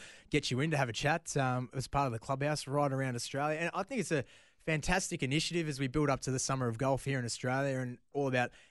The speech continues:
inviting Australians to get out on the golf course and reignite potentially a passion that they might have had if they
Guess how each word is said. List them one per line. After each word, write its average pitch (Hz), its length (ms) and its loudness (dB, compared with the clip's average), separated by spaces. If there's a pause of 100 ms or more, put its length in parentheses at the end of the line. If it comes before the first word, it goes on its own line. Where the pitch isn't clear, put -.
(160)
inviting 139 520 2
Australians 139 640 0
to - 80 -8
get 143 160 2
out 151 140 4
on 139 80 2
the 123 80 -2
golf 139 280 2
course 143 380 -2
and 123 120 -6
reignite 151 540 2
potentially 160 460 0
a 127 60 -4
passion 160 380 0
that 139 100 -6
they 135 80 -6
might 143 240 2
have 120 100 -2
had 143 340 0
if 131 120 -8
they 123 200 -2